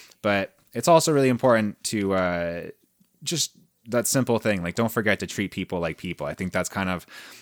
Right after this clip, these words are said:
the, the biggest thing that we bring to the table as, like, even, you know, small business, small business owners, entrepreneurs, stuff like that. Like, if you just want, like, a, something done, like, sure, you can get some corporation to do it, right? I think, like,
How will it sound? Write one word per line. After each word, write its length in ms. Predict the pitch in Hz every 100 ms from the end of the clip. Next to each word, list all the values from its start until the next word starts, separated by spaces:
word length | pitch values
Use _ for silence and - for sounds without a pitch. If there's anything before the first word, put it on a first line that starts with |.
| -
the, 460 | 92 101 95 92 90
the 120 | 107
biggest 340 | 117 110 107
thing 180 | - 107
that 120 | 104
we 100 | 98
bring 240 | 95 101 98
to 80 | 101
the 80 | 92
table 380 | 98 98 95
as, 240 | 90 90 -
like, 340 | 90 90 - - - - -
even, 340 | 113 123 104 101
you 80 | 117
know, 140 | 90
small 340 | 85 117 113 101
business, 480 | 110 107 107 - - -
small 220 | - 123
business 400 | 104 113 113 -
owners, 400 | 107 107 104 101
entrepreneurs, 680 | 104 101 101 95 95 95 92
stuff 260 | 95 95
like 140 | 95 87
that. 280 | 92 120 101
Like, 300 | 98 90 - - - -
if 140 | 104
you 100 | 131
just 180 | 123 -
want, 280 | 117 117 101
like, 140 | 104
a, 640 | 107 104 101 101 98 95 92 98 117 -
something 600 | 107 - 104 101 110 101 87
done, 400 | 87 123 131 120
like, 180 | 95
sure, 220 | - - 110
you 140 | 98
can 300 | 95 98 92
get 280 | 92 101 101
some 160 | 107
corporation 640 | 98 101 92 95 90 - 90
to 100 | 87
do 200 | 80 87
it, 120 | 85
right? 200 | 87 104
I 60 | 90
think, 260 | 98 90
like, 220 | 87 85